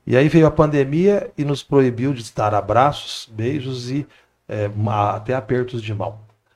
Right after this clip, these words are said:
É, por que que eu tô dizendo isso? A vida nos impõe certos desafios que nos transformam pro bem ou pro mal. Tudo que a gente faz na vida tem ônus e bônus.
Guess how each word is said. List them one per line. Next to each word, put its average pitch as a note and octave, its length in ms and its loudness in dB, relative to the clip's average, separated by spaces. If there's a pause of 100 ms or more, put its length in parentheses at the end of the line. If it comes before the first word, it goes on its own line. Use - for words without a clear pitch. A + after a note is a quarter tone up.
(400)
É, G#2+ 220 -6
por D3+ 160 -2
que G3 100 -2
que F#3+ 80 -4
eu G#3 40 0
tô B2+ 120 -6
dizendo F2+ 400 -10
isso? - 280 -16 (320)
A F#2+ 120 -12
vida D3 220 -2
nos C3+ 160 -4
impõe G#2+ 320 -6
certos F#2+ 360 -8
desafios - 680 -10
que - 160 -14
nos A2+ 220 -8
transformam G2 600 -6
pro G#2+ 160 -6
bem A2+ 380 -4
ou B2 140 -6
pro B2+ 160 -10
mal. A2 240 -10 (1500)
Tudo C3+ 360 8
que G2+ 100 0
a F2+ 40 -4
gente F#2 240 -10
faz F2+ 300 -6
na F#2 120 -8
vida A2+ 260 -8
tem C3 160 -4
ônus A2 600 2
e A#2+ 80 -6
bônus. - 440 -10